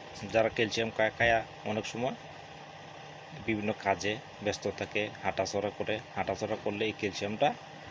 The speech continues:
শরীরের সাথে দ্রুত মিশে। যে ক্যালসিয়াম ট্যাবলেটটা, এই কে-, ট্যাবলেটটা খেয়ে একটু হাঁটাচলা করলে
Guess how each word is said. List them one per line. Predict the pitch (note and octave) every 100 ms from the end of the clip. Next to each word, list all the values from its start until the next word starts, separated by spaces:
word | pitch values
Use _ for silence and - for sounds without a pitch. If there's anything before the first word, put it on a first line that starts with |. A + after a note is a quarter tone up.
| - -
শরীরের | A2+ A#2 A#2+ -
সাথে | G2+ B2 C3+ - - - - F#2+
দ্রুত | G#2 B2 B2 C3+ - -
মিশে। | G2+ G2 - - - - - - - - - - G#2
যে | A2+ - -
ক্যালসিয়াম | A2+ - G#2+ A2
ট্যাবলেটটা, | G2 G#2+ G2 A2 - - - -
এই | A2 G#2+
কে-, | - -
ট্যাবলেটটা | G#2+ A2+ - A2+
খেয়ে | B2 A#2 D3 - - -
একটু | G2+ A2 G#2
হাঁটাচলা | G#2+ G#2+ - A#2 A2
করলে | A2+ G#2+